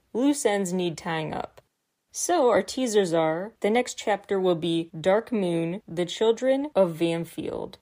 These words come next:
where the boys reunite at Vamfield House, the boarding school they grew up in. Then will come out Dark Moon, Vargur's Blood, which is apparently about their nightly selves coming out more.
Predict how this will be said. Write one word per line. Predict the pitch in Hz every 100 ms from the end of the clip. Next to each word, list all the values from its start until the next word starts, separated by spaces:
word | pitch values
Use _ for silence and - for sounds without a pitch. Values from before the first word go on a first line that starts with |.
| -
where | 170
the | 196
boys | 175 180 226 185
reunite | 165 190 180 160 165 - -
at | 202 233 180
Vamfield | 190 190 180 170 160
House, | 165 151 160 -
the | 170 185
boarding | 160 180 180
school | 185 - 170 165
they | 165 160 151 151
grew | - 170
up | 156 151
in. | - - 185 _ _ _ _ 175
Then | 214 294
will | 302
come | - 214 180
out | 170 160 -
Dark | 165 190 240
Moon, | 226 202 185 190 233 -
Vargur's | 165 180 170 175 156
Blood, | 160 151 - -
which | 180 208 208
is | 190
apparently | 185 - 320 233 190
about | 160 170 165 - -
their | 160 185
nightly | 180 175 190 202 180 165
selves | - 165 151 151 151
coming | - 180 165
out | 156 156
more. | - - -